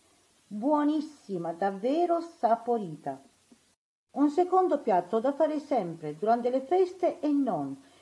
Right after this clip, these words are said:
E credetemi, i vostri cari o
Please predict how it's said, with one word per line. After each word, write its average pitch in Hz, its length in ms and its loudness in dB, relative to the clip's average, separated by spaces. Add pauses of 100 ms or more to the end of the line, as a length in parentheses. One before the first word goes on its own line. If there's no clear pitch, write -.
(120)
E 240 100 -6
credetemi, 220 800 -2
i 233 100 -6
vostri 269 420 0
cari 240 480 -4 (140)
o 233 440 -2